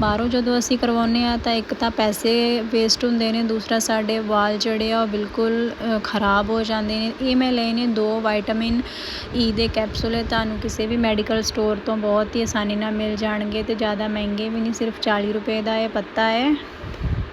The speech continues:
ਸ਼ਾਇਦ ਦਸ ਕੈਪਸੂਲ ਹੁੰਦੇ ਨੇ ਇਹਦੇ ਵਿੱਚ ਤੇ ਮੈਂ ਦੋ ਕੈਪਸੂਲ ਯੂਜ਼ ਕਰਾਂਗੀ। ਤੇ ਇਹਨਾਂ ਨੂੰ ਅਸੀਂ ਕੱਟ ਕੇ ਇਹਨਾਂ ਦੇ ਵਿੱਚ ਜਿਹੜਾ ਆਇਲ ਹੁੰਦਾ ਆ ਉਹ ਅਸੀਂ ਆਪਣੇ ਪੇਸਟ ਦੇ ਵਿੱਚ ਪਾ ਲਾਂਗੇ।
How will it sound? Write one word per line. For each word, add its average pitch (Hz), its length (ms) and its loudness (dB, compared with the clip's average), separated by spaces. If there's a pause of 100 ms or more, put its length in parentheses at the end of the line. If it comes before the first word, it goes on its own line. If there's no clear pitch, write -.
(1040)
ਸ਼ਾਇਦ 226 300 2
ਦਸ 208 260 2
ਕੈਪਸੂਲ 220 440 -2
ਹੁੰਦੇ 214 300 -2
ਨੇ 214 100 -4
ਇਹਦੇ 220 180 -2
ਵਿੱਚ 233 420 0
ਤੇ 240 80 0
ਮੈਂ 233 180 0
ਦੋ 208 260 0
ਕੈਪਸੂਲ 220 360 -2
ਯੂਜ਼ 220 340 0
ਕਰਾਂਗੀ। 214 560 0 (1500)
ਤੇ - 60 -8
ਇਹਨਾਂ 233 220 0
ਨੂੰ 240 160 0
ਅਸੀਂ 226 180 -4
ਕੱਟ 208 320 -2
ਕੇ 247 180 0
ਇਹਨਾਂ 220 300 -2
ਦੇ 214 80 -4
ਵਿੱਚ 214 160 0
ਜਿਹੜਾ 214 340 0
ਆਇਲ 214 340 0
ਹੁੰਦਾ 220 300 2
ਆ 240 240 4 (420)
ਉਹ 220 180 2
ਅਸੀਂ 233 380 2 (100)
ਆਪਣੇ 214 280 0
ਪੇਸਟ 208 360 -4
ਦੇ 214 140 0
ਵਿੱਚ 214 220 -2
ਪਾ 202 240 2
ਲਾਂਗੇ। 208 440 0